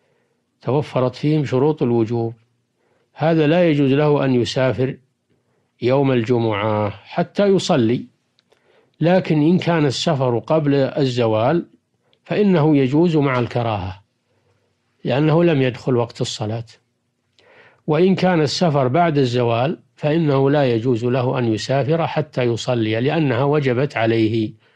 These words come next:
بدخول وقتها، إلا إذا كان سيصليها في طريقه مع جامع آخر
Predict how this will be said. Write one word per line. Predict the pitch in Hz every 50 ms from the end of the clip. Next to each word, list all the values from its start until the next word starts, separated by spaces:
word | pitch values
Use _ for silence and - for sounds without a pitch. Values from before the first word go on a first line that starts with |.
| _ _ _ _ _ _ _ _ _ -
بدخول | 135 120 131 123 - - 147 151 156 147 135 127
وقتها، | 120 120 117 - - 139 127 107 107 113 110 110 107 104 107 - _ _ _ _ _ _ _ _ _ _ _ _ _ _ _ _ - 214
إلا | 254 247 190 156 143 143
إذا | 147 139 127 135 127
كان | 117 - - 160 156 139 127 120 113
سيصليها | - - 143 131 127 113 - - 131 123 123 139 151 139 131 127
في | 110 107 127 120
طريقه | 117 - 117 120 139 139 135 - 120
مع | 104 117 127 110 110 120 123 135 -
جامع | - 131 131 120 143 139 135 123 120 104 110 113 104 - 143 165
آخر | 151 - - 175